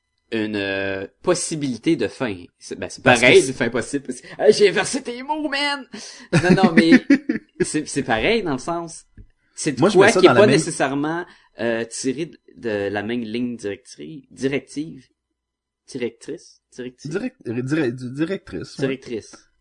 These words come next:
Speaker 1: Comme une directrice d'école.
Speaker 2: Exactement.
Speaker 1: <laughs>
Speaker 2: Je, je, je dis direct, c'est peut-être directive. La ligne directive, ouais, ça marche. Mais,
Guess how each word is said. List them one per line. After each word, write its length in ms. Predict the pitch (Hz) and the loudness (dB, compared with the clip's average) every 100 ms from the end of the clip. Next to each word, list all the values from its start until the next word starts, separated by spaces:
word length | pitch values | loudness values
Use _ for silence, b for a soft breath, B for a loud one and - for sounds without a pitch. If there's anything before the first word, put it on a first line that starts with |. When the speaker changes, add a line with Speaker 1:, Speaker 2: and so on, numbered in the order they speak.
| _ | _
Speaker 1:
Comme 180 | - 180 | 0 2
une 80 | 156 | 2
directrice 480 | 131 123 117 139 131 | 2 0 -2 -8 -6
d'école. 400 | 110 120 101 90 - - _ _ _ - | -8 -8 -10 -12 -20 -20 _ _ _ -8
Speaker 2:
Exactement. 440 | 120 120 - 101 - - | -4 -4 -4 -6 -6 -6
Speaker 1:
<laughs> 180 | 185 139 | -6 2
Speaker 2:
Je, 140 | 135 123 | 4 4
je, 220 | 120 127 | 4 2
je 120 | 117 | 2
dis 180 | 110 117 | -4 -8
direct, 280 | 113 110 92 | -6 -6 -8
c'est 160 | - 127 | -8 -4
peut-être 160 | 147 | -2
directive. 380 | 131 95 82 78 B B B | -2 -6 -10 -14 B B B
La 120 | - 120 | -2 4
ligne 200 | 160 180 | 4 4
directive, 500 | 156 113 - 156 156 | -2 -2 -4 -8 -8
ouais, 100 | - 254 254 | -8 -6 -6
ça 120 | - | -6
marche. 280 | 214 226 - B B - | -6 -6 -12 B B -4
Mais, 440 | 123 165 202 214 | 4 4 4 0